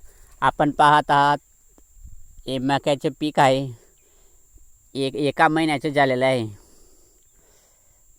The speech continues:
याला दर रविवारी ठिबक सिंचना वाटे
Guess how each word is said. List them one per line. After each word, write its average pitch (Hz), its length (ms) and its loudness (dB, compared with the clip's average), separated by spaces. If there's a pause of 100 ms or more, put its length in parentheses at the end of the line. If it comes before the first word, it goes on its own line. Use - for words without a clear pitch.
(800)
याला 143 560 2 (200)
दर 151 240 2
रविवारी 147 540 4 (400)
ठिबक 143 260 0
सिंचना 139 420 -2
वाटे 131 320 2